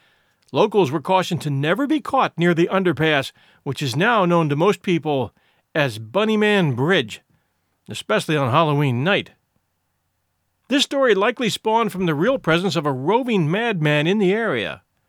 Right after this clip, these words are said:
In October nineteen seventy, a couple reported seeing a man dressed in a white suit and wearing bunny ears, who began yelling at them that they were on private property.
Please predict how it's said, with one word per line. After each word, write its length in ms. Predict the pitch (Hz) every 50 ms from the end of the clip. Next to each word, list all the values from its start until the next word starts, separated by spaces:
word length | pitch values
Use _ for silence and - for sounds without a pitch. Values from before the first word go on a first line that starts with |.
| _ _ _ _ _ - - _
In 60 | 135
October 420 | 135 135 127 - 202 226 214 214
nineteen 360 | 180 190 214 185 - 208 190 156
seventy, 480 | - - 226 233 196 196 160 147 - - - - _
a 80 | 131
couple 300 | - - 202 - 311 302
reported 480 | 269 254 208 - - 233 226 202 170 127
seeing 260 | - - 226 240 233
a 80 | 202 147
man 400 | 139 143 160 175 226 262 269 220
dressed 260 | 185 214 220 208 -
in 60 | 202
a 80 | 151 117
white 420 | 113 110 120 127 156 226 294 269
suit 400 | - - - - 214 254 262 - - _ _ _
and 200 | - 139 131 135
wearing 380 | 147 202 254 262 214 135 107 107
bunny 320 | 127 190 247 262 214 170
ears, 420 | 156 139 147 143 123 117 117 - - - - - - _ _ _ _
who 100 | _ 160
began 340 | 160 208 185 285 247 175 139
yelling 400 | 123 123 - 202 247 247 214 175
at 120 | 156 131
them 180 | - 156 165 180
that 200 | 180 175 170 -
they 140 | - 190 226
were 160 | 262 247 117
on 260 | 131 175 247 254 180
private 460 | - - - 160 240 254 202 135 -
property. 640 | _ - 175 247 262 - 165 143 127 120 - - _